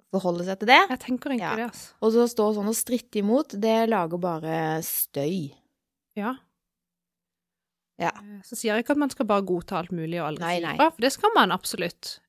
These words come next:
Speaker 2: Eh, men det finnes metoder for å bli hørt. Eh, og jeg har vært i dialog, det kan godt være han der, eh, varaordføreren, heter han Ro-, Rostoft?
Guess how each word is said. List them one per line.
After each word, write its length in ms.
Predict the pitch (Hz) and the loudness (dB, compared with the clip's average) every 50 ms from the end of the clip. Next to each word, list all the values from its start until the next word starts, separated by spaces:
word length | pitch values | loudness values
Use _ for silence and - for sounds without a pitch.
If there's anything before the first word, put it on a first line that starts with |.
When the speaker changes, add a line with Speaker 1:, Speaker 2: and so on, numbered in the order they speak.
| _ - | _ -8
Speaker 2:
Eh, 460 | 220 214 208 202 202 196 196 202 202 | -6 -4 -4 -4 -4 -4 -6 -6 -6
men 240 | 214 226 247 254 254 | -4 -4 -4 -2 -2
det 140 | 277 277 - | -4 -4 -4
finnes 280 | - 311 320 320 - - - - - - - _ _ _ _ _ _ - 262 | -4 -4 -4 -4 -6 -6 -8 -8 -10 -12 -16 _ _ _ _ _ _ -8 -6
metoder 400 | 254 - 247 220 214 220 220 - | -6 -4 -2 -2 -2 -2 -2 -2
for 180 | - 226 208 202 | -4 -4 -4 -4
å 60 | 196 | -4
bli 100 | 214 208 240 | -4 -2 0
hørt. 420 | 269 320 - - _ - - - _ _ _ _ _ _ _ _ _ _ _ - | 0 0 -2 -4 _ -20 -20 -20 _ _ _ _ _ _ _ _ _ _ _ -6
Eh, 220 | 220 220 220 214 | -4 -2 -2 -2
og 80 | 214 214 | -2 0
jeg 80 | 220 226 | 0 2
har 80 | 220 | 2
vært 360 | 214 220 - - _ - - 220 | 0 -2 -4 -6 _ -6 -2 -2
i 80 | 214 214 214 214 214 208 208 208 202 190 | 0 0 -2 -2 -2 -2 -2 -4 -4 -2
dialog, 300 | 214 202 196 196 165 185 | -2 -2 -2 -2 -2 -4
det 80 | - 190 | -6 -6
kan 80 | 175 | -10
godt 160 | - - - 320 | -10 -4 0 2
være 140 | 294 233 208 | 2 2 2
han 140 | 185 170 165 | 2 0 0
der, 180 | 160 - - | -2 -2 -4
eh, 460 | 165 - - - 160 - - 185 196 180 | -6 -6 -6 -6 -8 -8 -8 -8 -6 -2
varaordføreren, 920 | 175 170 180 208 208 190 185 - - 180 175 175 175 170 175 165 180 - - | 0 0 2 2 2 0 -2 -4 -4 -6 -6 -6 -6 -6 -6 -6 -8 -10 -12
heter 220 | - - - 190 | -16 -16 -12 -10
han 80 | 185 185 | -10 -8
Ro-, 240 | - 202 208 214 - - - | -6 -6 -8 -8 -8 -6 -6
Rostoft? 800 | 208 226 - - - - - 190 - - - - - - - | -6 -6 -6 -10 -14 -10 -8 -8 -8 -10 -16 -20 -20 -20 -20